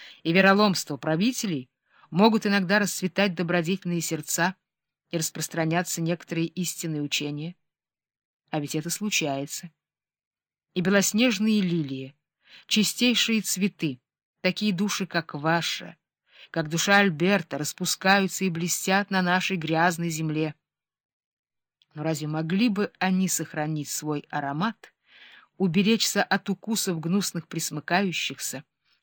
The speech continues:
устоять против бурь, если бы их не поддерживали и не оберегали какие-то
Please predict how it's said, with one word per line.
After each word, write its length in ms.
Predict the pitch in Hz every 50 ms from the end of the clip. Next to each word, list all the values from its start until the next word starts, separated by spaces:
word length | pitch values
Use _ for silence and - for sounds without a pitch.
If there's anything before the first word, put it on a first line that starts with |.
| _
устоять 600 | - 196 - - - 190 190 196 202 208 196 - -
против 420 | - 175 190 175 - 165 156 147
бурь, 300 | 139 143 165 233 262 - - - _ _ _ _ _ _ _ _ _ _ -
если 280 | 180 170 - - 175
бы 160 | 160 151 175
их 180 | 170 160 - -
не 100 | 165 156
поддерживали 1080 | - - 165 151 139 139 139 160 226 269 269 247 240 269 247 277 262 247 262 247 - - _ _
и 100 | - 202
не 140 | 196 190 196
оберегали 580 | 185 165 156 160 147 151 143 160 202 240 240 226
какие-то 600 | - 196 180 - - 208 214 202 - - 202 190